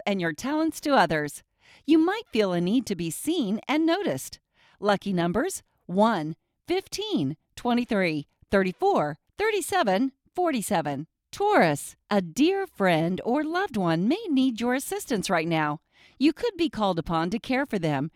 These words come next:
so try your best to spread some enjoyment. Lucky numbers, six, nine, thirteen, twenty-four, thirty-one, thirty-four. Gemini,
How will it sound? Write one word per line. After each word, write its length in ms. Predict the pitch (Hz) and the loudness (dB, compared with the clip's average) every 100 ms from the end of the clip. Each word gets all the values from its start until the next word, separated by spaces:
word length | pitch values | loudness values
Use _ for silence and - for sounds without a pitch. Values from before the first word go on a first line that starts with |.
| - - | -16 -10
so 160 | - | -6
try 280 | 320 - 415 | -4 -2 0
your 140 | 349 185 | 2 0
best 360 | 180 190 - | 0 0 -2
to 100 | 196 | -6
spread 420 | 170 - 311 339 311 | -8 -6 -4 -4 -4
some 200 | 320 320 | 0 2
enjoyment. 680 | 294 202 160 160 151 - - _ _ _ - | 2 2 0 0 -2 -6 -14 _ _ _ -4
Lucky 320 | 196 190 196 | 0 0 0
numbers, 540 | 180 160 170 247 - - _ - | 0 2 2 -2 -4 -12 _ -12
six, 480 | - 185 185 - - _ - | -2 -2 -2 -8 -20 _ -2
nine, 500 | 285 392 233 127 143 _ _ | 0 2 0 -2 -4 _ _
thirteen, 600 | 262 262 - 196 147 143 - _ | 2 2 -2 -2 0 -2 -6 _
twenty-four, 760 | - 196 208 - 381 254 143 - _ | -2 0 0 -2 0 0 -2 -6 _
thirty-one, 760 | - 427 359 302 359 196 233 277 - - | -4 -2 0 0 0 0 0 -2 -8 0
thirty-four. 680 | 226 220 220 214 170 147 143 _ _ - | 0 0 0 2 2 0 -4 _ _ -6
Gemini, 640 | 339 427 359 196 151 139 | -2 2 4 4 2 -2